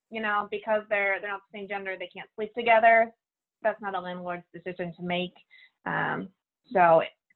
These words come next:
as long as it falls within the, the reasonable occupancy standards that we discussed earlier, um, the landlord shouldn't, uh,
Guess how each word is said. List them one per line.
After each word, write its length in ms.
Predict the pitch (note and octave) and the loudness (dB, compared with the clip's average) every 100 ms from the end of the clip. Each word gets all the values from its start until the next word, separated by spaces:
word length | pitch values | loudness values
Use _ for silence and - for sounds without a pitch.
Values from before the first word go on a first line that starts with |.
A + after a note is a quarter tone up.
| _ _ _ _ - | _ _ _ _ -6
as 100 | G#3 | -2
long 180 | G3+ G#3 | 0 -2
as 80 | G3+ | -4
it 140 | G#3+ | -6
falls 240 | G3 F#3+ F#3 | -6 -6 -4
within 460 | G3 F#3 F#3 F3+ | -6 -4 -6 -4
the, 240 | F3 F3 F3 G#3+ | -4 -2 -4 -6
the 60 | A3+ | -8
reasonable 560 | A3 A#3 A3 A#3 A#3 | -6 -6 -4 -2 0
occupancy 640 | A#3 G#3+ G#3 A3+ A#3 A#3+ A#3+ | 2 2 0 -6 -12 -12 -12
standards 340 | A#3 A3+ A3+ | -10 -8 -6
that 120 | A3+ | -6
we 80 | G#3+ | -6
discussed 400 | G#3+ G#3+ A#3+ A#3 - | -10 -8 -6 -6 -6
earlier, 520 | A3 B3 B3+ B3+ C4 - _ _ _ - | -8 -6 -4 -2 -4 -8 _ _ _ -6
um, 320 | F3+ F3 F3 _ | -4 -4 -6 _
the 60 | F#3+ | -10
landlord 440 | F#3 F3+ F#3 F3+ F3+ | -8 -8 -6 -8 -8
shouldn't, 320 | F#3 F3+ F3 - | -10 -8 -8 -6
uh, 440 | F#3 D#3+ D3 D#3+ | -4 -4 -4 -6